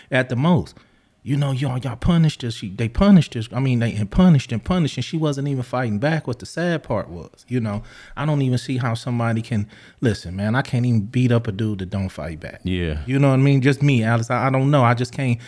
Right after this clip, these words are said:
Speaker 1: you know, I, you know, I, you, you, you fall on the ground, you ball up, man. I can't even, you know, I, I can't even, you know, I, as a man, that just ain't in me to just, you know what I mean?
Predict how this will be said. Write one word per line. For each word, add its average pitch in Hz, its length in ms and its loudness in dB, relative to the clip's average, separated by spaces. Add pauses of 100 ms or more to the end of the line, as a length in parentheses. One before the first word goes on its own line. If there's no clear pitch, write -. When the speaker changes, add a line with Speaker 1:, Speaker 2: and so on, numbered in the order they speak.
(180)
Speaker 1:
you 127 140 4
know, 120 160 6
I, 120 180 2
you 131 160 2
know, 127 80 2
I, 117 180 2
you, 120 360 0
you, 123 120 2
you 123 220 4
fall 139 260 4
on 135 80 4
the 127 80 0
ground, 135 320 2
you 117 60 2
ball 135 320 2
up, 135 60 -4
man. 123 140 -4
I 131 80 -4
can't 143 260 -2
even, 131 340 0 (380)
you 151 180 6
know, 127 260 2 (100)
I, - 60 -6 (100)
I 143 100 -10
can't 170 200 -2
even, 170 240 2
you 170 80 4
know, 156 140 6
I, - 260 0 (240)
as 123 200 -2
a 113 40 -4
man, 170 280 4
that 139 100 4
just 143 240 -2
ain't 156 380 0
in 175 200 2
me 117 120 2
to 107 120 0
just, 113 300 0
you 135 140 2
know 139 80 4
what 127 80 4
I - 20 4
mean? 139 420 2